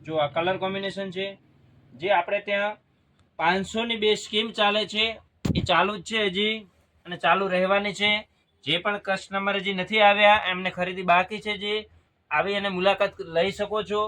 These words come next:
આપણે ત્યાં રોજે રોજ અલગ અલગ ક્રિએશન, રોજે રોજ નવી ઓફરો ચાલુ જ હોય છે. તો આ છસો ની બે સાડી છે,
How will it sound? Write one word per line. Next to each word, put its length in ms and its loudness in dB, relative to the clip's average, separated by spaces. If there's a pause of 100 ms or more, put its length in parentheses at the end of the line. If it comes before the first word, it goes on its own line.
(840)
આપણે 220 -4
ત્યાં 200 -2
રોજે 220 -6
રોજ 200 -4
અલગ 280 0
અલગ 280 4
ક્રિએશન, 480 -2 (100)
રોજે 240 -6
રોજ 180 -6
નવી 360 0
ઓફરો 280 2 (640)
ચાલુ 280 2
જ 60 -10
હોય 200 -4
છે. 180 -4 (840)
તો 40 -12
આ 200 2
છસો 440 -6
ની 220 -6
બે 120 0
સાડી 360 2
છે, 160 -8